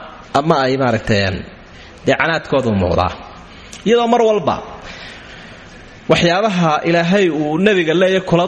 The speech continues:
dood musallamaad ay yihiin, intooda badani wax Ilaahay loo nabadgelin aan cidba ku haysan.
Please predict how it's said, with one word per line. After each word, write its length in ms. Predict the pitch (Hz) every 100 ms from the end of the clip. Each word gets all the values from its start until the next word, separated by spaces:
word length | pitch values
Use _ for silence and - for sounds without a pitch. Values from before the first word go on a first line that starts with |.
| 175
dood 160 | 165 160
musallamaad 640 | 165 185 175 196 196 185
ay 80 | 151
yihiin, 340 | 143 180 143 92 - - - - - -
intooda 360 | 233 202 151
badani 360 | 123 127 117 110 110 - -
wax 200 | 175 -
Ilaahay 400 | 190 214 185 190
loo 180 | 190 190
nabadgelin 560 | 170 175 - 156 170 165
aan 100 | 160
cidba 240 | 202 247
ku 120 | 220
haysan. 320 | 147 117 -